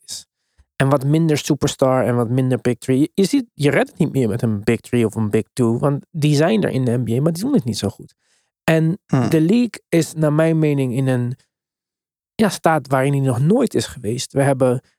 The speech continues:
Speaker 1: tegelijkertijd al die supersterren van weleer, eh, LeBron, K D. We hebben de nieuwe superstars, Jokic, Giannis, Luka. Maar we hebben ook een heel legioen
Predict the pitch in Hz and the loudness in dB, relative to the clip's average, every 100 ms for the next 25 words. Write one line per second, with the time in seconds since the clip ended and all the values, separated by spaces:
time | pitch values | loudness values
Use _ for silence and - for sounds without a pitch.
0 | _ - 151 151 160 185 165 143 131 - | _ -4 0 2 2 0 0 0 -2 -2
1 | 156 147 127 123 113 - _ _ _ _ | 0 0 0 0 -2 -6 _ _ _ _
2 | _ _ - - 151 127 - 131 120 117 | _ _ -10 -4 -2 -2 -2 -2 0 -2
3 | - 120 107 107 117 117 175 107 - 104 | -2 -2 -2 -4 -4 0 0 0 -2 -4
4 | 110 101 107 151 190 196 147 123 175 - | -6 -10 -8 -2 0 0 -2 0 -2 -4
5 | _ _ _ _ 143 139 139 123 - - | _ _ _ _ 0 2 2 0 -2 -18
6 | - 131 113 110 110 - _ _ - 135 | -2 0 2 0 -2 -8 _ _ -2 2
7 | 151 160 170 175 175 - _ _ - 208 | 2 2 2 2 0 -4 _ _ -2 0
8 | 202 - 196 208 254 190 - _ _ 120 | 0 0 0 2 -2 -4 -14 _ _ -12
9 | 110 113 - - - - 117 127 170 - | -10 -8 -6 -6 -6 -4 -4 -2 -6 -8
10 | - 113 - 185 - _ _ _ _ - | -8 -4 0 0 -2 _ _ _ _ 0
11 | 156 180 180 - 202 208 170 - 165 147 | 2 4 2 2 2 0 0 -2 0 0
12 | 151 185 190 175 - _ _ _ _ _ | 2 2 4 2 -2 _ _ _ _ _
13 | _ 127 160 180 139 151 160 233 233 | _ 0 2 2 2 2 2 2 2